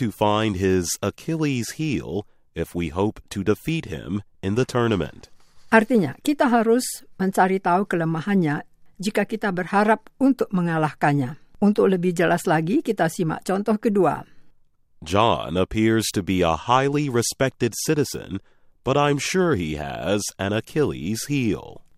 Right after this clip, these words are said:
Speaker 2: Artinya, John tampaknya sebagai warga yang sangat dihormati, tetapi saya yakin dan pasti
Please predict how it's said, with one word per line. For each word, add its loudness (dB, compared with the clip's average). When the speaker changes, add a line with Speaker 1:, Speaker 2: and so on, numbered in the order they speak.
Speaker 2:
Artinya, 0
John 2
tampaknya -2
sebagai -2
warga 0
yang 0
sangat -2
dihormati, -2
tetapi 0
saya 2
yakin 4
dan 2
pasti -2